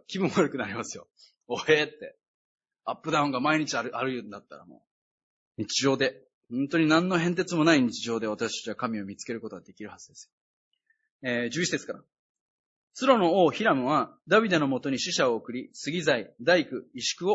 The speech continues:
送った。彼らはダビデのために王宮を建てた。ダビデは、主が彼をイスラエルの王として固く立て、ご自分の民イスラエルのために彼の王国を盛ん、盛んにされたのを知った。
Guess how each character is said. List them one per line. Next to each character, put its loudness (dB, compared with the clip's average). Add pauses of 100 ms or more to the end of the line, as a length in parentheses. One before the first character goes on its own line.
送 -16
っ -20
た。 -12 (420)
彼 4
ら 6
は 4
ダ 2
ビ -4
デ 0
の 0
た -4
め -2
に -4 (380)
王 4
宮 -6
を -2
建 -6
て -14
た。 -20 (600)
ダ 4
ビ 0
デ 6
は、 4 (480)
主 -6
が 4
彼 4
を 2
イ -12
ス -10
ラ 4
エ 4
ル -2
の -4
王 0
と -4
し -10
て -8
固 -2
く -20
立 -4
て、 -10 (400)
ご 2
自 -2
分 0
の 0 (120)
民 0
イ -2
ス -4
ラ 6
エ 4
ル 0
の -2
た -4
め -4
に -10 (340)
彼 2
の 0
王 -4
国 -2
を 0
盛 -6
ん、 -10 (140)
盛 -4
ん -6
に -6 (240)
さ -2
れ 2
た -4
の -2
を -6 (120)
知 -12
っ -20
た。 -14